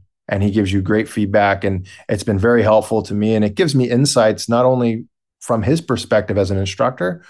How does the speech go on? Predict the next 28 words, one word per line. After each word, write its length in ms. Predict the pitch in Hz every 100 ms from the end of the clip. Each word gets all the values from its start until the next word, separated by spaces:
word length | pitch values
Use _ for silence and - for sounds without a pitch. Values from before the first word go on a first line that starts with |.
| - _
but 140 | - -
someone 240 | 139 143
who's 180 | 117 107
actually 460 | 110 120 - 104
done 300 | 85 87 101
it 160 | 95 - _ _ _ _
for 100 | 95
years. 460 | 90 113 101 78 92
And 80 |
I 80 | 95
think 240 | 95 113 95
that's 240 | 117 123
what 100 | 110
makes 220 | 117 101
him 180 | - 127
unique. 400 | 120 107 107 101
And 160 | 104 107
when 80 |
I 80 | 107
listen 300 | 110 131 -
to 80 | 120
him, 520 | 107 117 120 117 120 - - - -
um, 280 | 104 101 95
I 100 | 127
was 140 | 139
introduced 340 | 120 117 113 101
to 40 | 95
him, 480 | 113 127 120 120